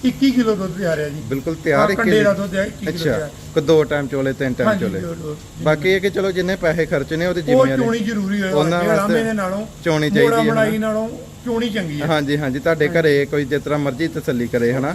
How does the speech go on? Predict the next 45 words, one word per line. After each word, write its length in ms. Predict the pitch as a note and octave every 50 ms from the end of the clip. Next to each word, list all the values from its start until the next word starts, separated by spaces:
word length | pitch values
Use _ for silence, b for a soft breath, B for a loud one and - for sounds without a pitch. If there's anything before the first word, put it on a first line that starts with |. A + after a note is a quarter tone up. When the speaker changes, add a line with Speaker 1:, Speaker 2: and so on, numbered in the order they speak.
| F3
Speaker 1:
ਨਾ, 240 | G#3+ A#3 B3 C4 C#4+
ਮੋੜੇ 340 | D4 C4+ B3+ A#3+ B3 A#3+ B3
ਮੜਾਈ 280 | A#3+ B3 B3 B3 B3 B3
ਨਾਲ 120 | B3 B3
ਡੰਗਰ 260 | G#3+ A3+ A3 A3+ A#3
ਵੀ 60 | B3
ਖਰਾਬ 320 | C4 - A3+ A#3 G3+ G3 G3
ਹੁੰਦਾ 220 | A3+ G#3+ F#3+ F3
ਨਾ। 180 | E3 G3+ B3 D#3
Speaker 2:
ਹਾਂਜੀ, 320 | E3+ F3 E3 D3+ D#3 E3
ਹਾਂਜੀ, 260 | E3+ E3 D3 C3+ C#3+
ਹਾਂਜੀ। 340 | D3+ D3+ C3 A#2 G#2+ A2+ G2+ - - -
Speaker 1:
ਹਾਂ, 160 | G3 G3+ G#3
ਕਿਤੇ 220 | G3 G#3+ A3+ A3+ A3+
ਜਾਂਦਾ 280 | G#3+ G#3+ G3+ G3 A3 A#3
ਮੁੜ 180 | A3+ A3+ A3+
ਕੇ 120 | G#3 G#3+ A3
ਡੰਗਰ 260 | G3+ G#3+ G3+ G#3+ G#3+
ਉਹ 320 | G#3+ G#3 G#3 G3+ G3+ G#3 - G3+ G3 F#3+ F#3+ F#3 -
ਤੁੱਲ 180 | - G3 F3+ E3+
ਤੇ 100 | D#3+ F#3+
ਆਉਂਦਾ 200 | F#3 E3+ D#3+ F3
ਹੀ 60 | G3+
ਨਹੀਂ। 140 | G#3 G3 E3 - - D3+
Speaker 2:
ਹਾਂਜੀ, 320 | E3+ E3 D#3 C#3+ C#3+ D3
ਹਾਂਜੀ, 240 | D#3 D3+ C3 A#2+ C3
ਇਹ 40 | C#3+
Speaker 1:
ਹਾਂ, 60 | C#3+
Speaker 2:
ਤਾਂ 80 | C#3+ D#3
Speaker 1:
ਤਾਂ 60 | D3
Speaker 2:
ਗੱਲ 80 | C#3+
Speaker 1:
ਪਹਿਲਾਂ 180 | C3 A3 A#3+ B3+
Speaker 2:
ਤਾਂ 60 | A#3+
Speaker 1:
ਆਪਣੀ 200 | A3 - G3+ G#3
ਤਸੱਲੀ 380 | F#3 A3 G#3 G3+ G3 F#3 G3 F#3+
ਕਰਕੇ 260 | F#3 F#3 E3 - G#3
ਬੰਦਾ 260 | F3+ F#3 F3 F3 F#3
ਖੜੇ 180 | F3 E3 D#3+ E3
ਤੇ 80 | E3
ਵਧੀਆ। 320 | E3+ D3+ C#3 C3 D3 D3+ C3+
Speaker 2:
ਹਾਂਜੀ, 480 | C#3 D3 D3 C#3 A#2+ A2 G#2+ G#2+ G#2+ G#2+ - E3+
Speaker 1:
ਹਾਂ। 120 | D#3+ D3
Speaker 2:
ਤੇ 80 | C#3+ C#3 C#3+ C#3
ਇਹਦਾ 200 | C#3+ D3 C#3+ D#3
ਬੱਚਾ? 340 | D#3 C#3 D3 D3 - D3 C#3